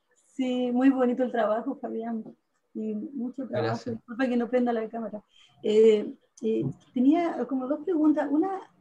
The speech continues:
Speaker 1: eh, en esta, eh, jaula de, con hepatocitos, ¿qué, qué los rodea?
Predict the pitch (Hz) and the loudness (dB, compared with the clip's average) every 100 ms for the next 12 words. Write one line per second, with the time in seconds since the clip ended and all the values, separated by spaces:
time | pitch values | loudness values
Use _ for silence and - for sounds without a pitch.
0 | _ _ _ 247 254 240 247 285 - 320 | _ _ _ -8 -4 -2 0 -2 0 0
1 | 302 254 - - - - 269 359 339 311 | 2 0 -6 -12 -14 -8 -4 0 2 2
2 | 254 254 - _ 247 240 233 226 226 - | 0 -2 -6 _ -4 -2 -2 -4 -6 -2
3 | 269 285 285 285 _ _ _ _ - 392 | 2 2 0 -6 _ _ _ _ -8 -4
4 | 480 339 254 190 175 233 262 233 226 | -2 2 2 0 0 0 0 -2 -4